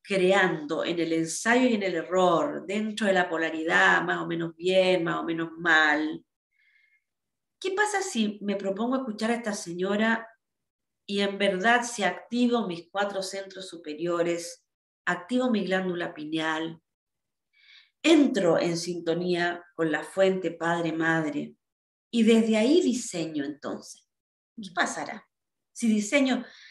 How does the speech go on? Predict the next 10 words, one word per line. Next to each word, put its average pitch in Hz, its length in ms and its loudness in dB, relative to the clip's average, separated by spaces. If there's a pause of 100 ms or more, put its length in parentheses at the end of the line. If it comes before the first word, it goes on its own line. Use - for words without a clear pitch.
(340)
desde 285 440 8
esa 277 220 4
conexión? 180 400 -2
Entonces, 214 300 -4
si 220 120 -2
tú 285 140 6
diseñas 285 560 6
desde 190 320 0
esa 262 240 -4
conexión 202 720 -6